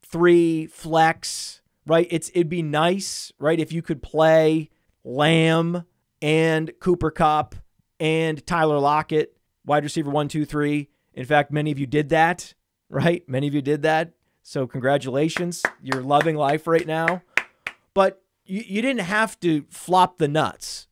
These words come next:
at wide receiver. You could stream, right? You could stream. You could stream Emmanuel Sanders, but look at the matchups. You got K J Osborne going against Seattle. I like that as a stream. Zach Pascal, he's getting the Titans, man.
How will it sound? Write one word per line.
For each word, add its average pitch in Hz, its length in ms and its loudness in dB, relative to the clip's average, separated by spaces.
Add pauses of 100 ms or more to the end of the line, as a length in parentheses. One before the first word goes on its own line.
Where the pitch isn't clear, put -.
(160)
at 135 120 -2
wide 139 280 2
receiver. 120 420 -4
You 151 180 0
could 160 220 -10
stream, 190 460 0 (340)
right? 160 260 2
You 180 100 -10
could 185 180 -4
stream. 185 340 0
You 123 80 -8
could 131 140 -10
stream 175 200 -2
Emmanuel 165 400 0
Sanders, 196 500 0 (320)
but 175 240 2 (180)
look 185 140 0
at 208 40 4
the 208 80 2
matchups. 196 580 -4 (160)
You 135 80 -8
got 165 140 0
K 190 180 2
J 170 160 4
Osborne 170 500 0
going 147 240 0
against 135 500 -6
Seattle. 156 560 0
I 107 80 -6
like 123 220 -4
that 156 180 2
as 156 100 -2
a 165 80 -6
stream. 165 460 -4 (400)
Zach 165 340 2
Pascal, 175 720 2
he's 147 160 -4
getting 190 240 6
the 190 60 -2
Titans, 185 540 -4
man. 165 480 -6